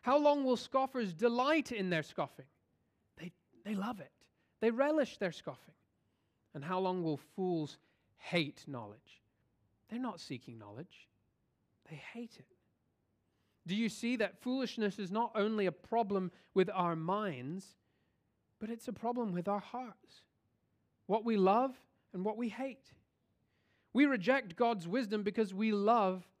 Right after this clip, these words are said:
our own foolishness. And we love foolishness ultimately because we hate God.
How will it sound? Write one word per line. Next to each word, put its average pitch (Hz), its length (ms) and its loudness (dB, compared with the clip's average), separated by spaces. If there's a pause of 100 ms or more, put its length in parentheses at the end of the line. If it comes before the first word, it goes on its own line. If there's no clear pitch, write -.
(140)
our 190 200 2
own 180 240 2
foolishness. 160 640 -8 (840)
And 196 160 2
we 208 80 8
love 233 380 4 (160)
foolishness 220 800 0 (480)
ultimately 160 760 0 (400)
because 196 380 -8
we 147 160 -4
hate 151 500 -6 (200)
God. 170 320 -6